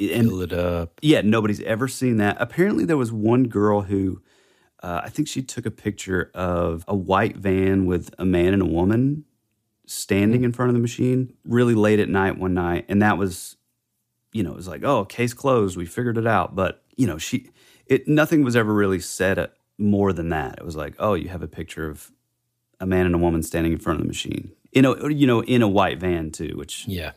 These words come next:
Speaker 1: I mean, that, that's kinda interesting. But, oh, and then also the, sort of the, the big, like, revelation of, "Oh, well, it's gotta be some of the guys from Broadway Locksmith Shop," is because the lock, the, like, padlock on it was a lock that they sold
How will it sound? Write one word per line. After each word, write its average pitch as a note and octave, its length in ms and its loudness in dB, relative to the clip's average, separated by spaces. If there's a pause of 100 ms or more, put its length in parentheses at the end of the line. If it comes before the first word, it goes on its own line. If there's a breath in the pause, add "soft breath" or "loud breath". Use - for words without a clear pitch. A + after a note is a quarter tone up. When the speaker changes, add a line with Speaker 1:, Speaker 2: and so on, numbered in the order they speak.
Speaker 1:
I G2 60 -10
mean, F#2+ 100 -2
that, G2+ 200 -2
that's G2+ 180 -4
kinda - 200 -18
interesting. - 380 -12
But, - 200 -12 (360 loud breath)
oh, C3 160 6
and A2 80 4
then G#2 80 4
also A#2 440 2
the, G2 420 0 (200)
sort A#2 220 -2
of G#2+ 80 0
the, F#2 180 -4 (300)
the G#2+ 220 -6
big, G2 420 0
like, F#2 320 -2 (100)
revelation F#2+ 680 0
of, F2 180 -2
"Oh, A#2 220 4
well, F#2+ 160 0
it's - 160 -6
gotta G#2+ 320 0
be F2+ 500 -2
some - 220 -6
of F#2+ 60 -2
the G2 60 -2
guys E2+ 360 -4
from F2 200 -4
Broadway F2 400 -2
Locksmith F2+ 520 -2
Shop," E2 420 -8 (400 soft breath)
is G2 160 0
because F2+ 440 -4
the F#2 120 -2
lock, F#2+ 340 2
the, F#2 360 -2
like, E2 240 -8
padlock G2+ 580 -2
on E2+ 180 -2
it D#2+ 200 -6 (320)
was G2 160 -4
a G2 40 0
lock F2+ 340 0
that - 120 -16
they D#2+ 140 -8
sold E2 480 -4